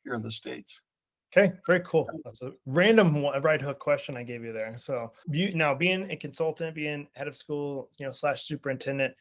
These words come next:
Speaker 2: you will be able to add a lot of good feedback and information on this. So we're diving into, like, challenges. So I wanna hear kind of some current challenges maybe you guys are up against there at your school currently and how you guys are combating those.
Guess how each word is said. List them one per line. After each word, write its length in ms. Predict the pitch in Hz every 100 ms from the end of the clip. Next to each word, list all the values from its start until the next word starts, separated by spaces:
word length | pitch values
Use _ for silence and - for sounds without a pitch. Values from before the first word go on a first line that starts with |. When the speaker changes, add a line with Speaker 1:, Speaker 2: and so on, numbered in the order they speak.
| _ _ _
Speaker 2:
you 420 | 135 139 143 139 143
will 140 | 135
be 100 | 139
able 100 | 131
to 40 |
add 120 | 131 123
a 60 |
lot 300 | 117 123 127 _ _
of 440 | - 117 117 113 113 - - - - _ _ _ _
good 140 | 143 139
feedback 420 | - 135 131 127
and 80 | 123
information 460 | 120 127 123 - 123
on 180 | 117
this. 200 | 117 110
So 80 | -
we're 80 | 123
diving 280 | 160 175 180
into, 140 | 156
like, 160 | 135 -
challenges. 640 | - 127 127 127 113 -
So 280 | - 143 123 - _ _ _ _ _ - - _ -
I 60 |
wanna 180 | 160 180
hear 160 | 156 175
kind 180 | 175 160
of 160 | 127
some 160 | - 131
current 280 | - 185 -
challenges 520 | 147 135 139 143 131
maybe 160 | 135
you 80 | 135
guys 220 | 135 127
are 80 | 131
up 140 | 120 131
against 340 | 123 120 -
there 180 | 127 123
at 100 | 113
your 140 | 113
school 560 | - - - 127 120 117
currently 640 | - 135 139 139 190 226
and 140 | 156 127
how 380 | - - 147 160
you 140 | 156
guys 280 | 147 135 131
are 60 |
combating 600 | 123 - 123 131 143 160
those. 320 | 160 175 208